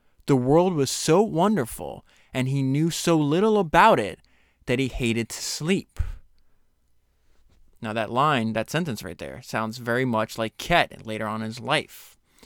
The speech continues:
Uh, finally, at twenty-two, he s-, decides to make the jump. He quits being a teacher, and he, and he enrolls, and he's a freshman at Ohio State University.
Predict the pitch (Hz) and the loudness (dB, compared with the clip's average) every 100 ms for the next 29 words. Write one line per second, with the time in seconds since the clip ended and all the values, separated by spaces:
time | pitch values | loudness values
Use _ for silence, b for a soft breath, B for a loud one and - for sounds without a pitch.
0 | b b b b - 123 117 151 151 165 | b b b b -2 -2 2 4 4 2
1 | 165 127 - 131 123 156 151 - 127 123 | 0 0 0 -2 0 0 0 -2 -4 0
2 | 120 - 110 - 107 135 135 131 - b | -2 -2 -6 -6 -6 0 0 0 -10 b
3 | b 127 - 135 123 - 113 110 - 175 | b -14 -2 -2 -2 -4 -6 -4 -4 -4
4 | - 151 - 120 117 113 - 123 117 113 | -2 -2 -2 -2 -2 -6 -10 -6 -4 -6
5 | 110 113 117 120 117 117 107 107 - 117 | -6 -6 0 2 2 -2 -6 -6 -6 -4
6 | 117 107 98 110 104 - 95 92 123 143 | -4 -6 -4 -4 -6 -8 -12 -6 -4 -4
7 | 143 135 | -2 -2